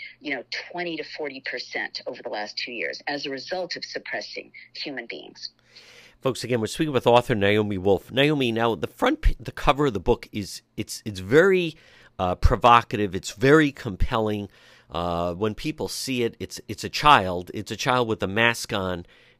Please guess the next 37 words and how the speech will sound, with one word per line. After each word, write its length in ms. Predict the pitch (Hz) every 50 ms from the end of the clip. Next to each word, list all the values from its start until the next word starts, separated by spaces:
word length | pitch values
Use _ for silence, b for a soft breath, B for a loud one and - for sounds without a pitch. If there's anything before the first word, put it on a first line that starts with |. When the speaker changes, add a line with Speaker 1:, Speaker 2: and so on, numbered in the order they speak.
| b -
Speaker 2:
and 160 | 107 104 98
the 60 | 98
hand. 540 | 95 - - - 151 156 147 127 107 98 95
It's, 240 | 92 - - - - -
it's 180 | 110 101 - -
almost 320 | 135 143 139 143 131 -
as 160 | 135 120 98 110
if 220 | 117 107 - -
the, 180 | 95 95 95 95 b b b b b b b b b b b b b b b b _ _ -
um, 380 | 107 104 98 92 90 87 - - -
the, 400 | 101 95 87 69 - 107 104 - _ -
the 80 | 107 95
child. 480 | - - 131 123 120 120 120 110 92 - -
It, 200 | 107 107 98 - -
it's 160 | 107 - -
kind 260 | - - 143 139 131
of 60 | 123
like, 220 | 110 113 101 - - _ -
uh, 180 | - 104 101 -
w-, 320 | - 107 101 104 113 110 - -
it 80 | 113 127
looks 180 | 143 151 -
like 140 | 165 135 -
the 80 | 123 -
child's 340 | - 143 120 113 95 -
in 60 | 95 80
a 40 |
prison. 560 | - - - - 165 156 120 - 87 71 69 - b b b b b b b b b
Uh, 120 | 120 120 113
could 160 | - 175 175
you 60 | 196
just 240 | 226 233 214 - -
touch 260 | - 185 - - -
on 140 | 160 147 139
that? 220 | 156 151 131 -
That's 200 | - 170 170 -
by, 400 | - - 175 180 190 196 190 -